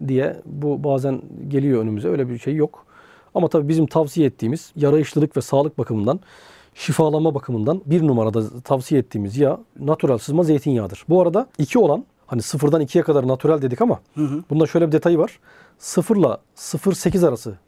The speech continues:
Speaker 1: natürel sızma diye geçer. Sıfır sekiz ile iki arası natürel birinci diye geçer.
Speaker 2: Natürel
Speaker 1: Böyle bir
Speaker 2: birinci.
Speaker 1: mevzuatta böyle bir detay var.
Speaker 2: Hmm.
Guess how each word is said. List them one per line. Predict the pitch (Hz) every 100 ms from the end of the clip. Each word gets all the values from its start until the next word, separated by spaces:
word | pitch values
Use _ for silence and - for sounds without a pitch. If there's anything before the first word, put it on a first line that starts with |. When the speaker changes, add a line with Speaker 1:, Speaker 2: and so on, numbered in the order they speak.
| _ -
Speaker 1:
natürel | 113 156 196
sızma | 214 196 190 240 - _ _ _ _ _ _ _ _ _ 139
diye | 147
geçer. | 147 214 240 - _ _ - - _ _
Sıfır | - 156 226
sekiz | 185 - 185 220
ile | 160 127
iki | 156 135 240
arası | 156 117 - 247 - _ _ _ _ _ _ -
natürel | 139 - 220 175
birinci | 160 170 170 127
diye | 110
geçer. | 98 104 - - _ _ _ _ _ _ _ _ _ _ _
Speaker 2:
Natürel | 139 135 240
Speaker 1:
Böyle | 196
bir | 254
Speaker 2:
birinci. | 214 202
Speaker 1:
mevzuatta | 190 175 165 - 220
böyle | 202
bir |
detay | 175 170 143
var. |
Speaker 2:
Hmm. | 151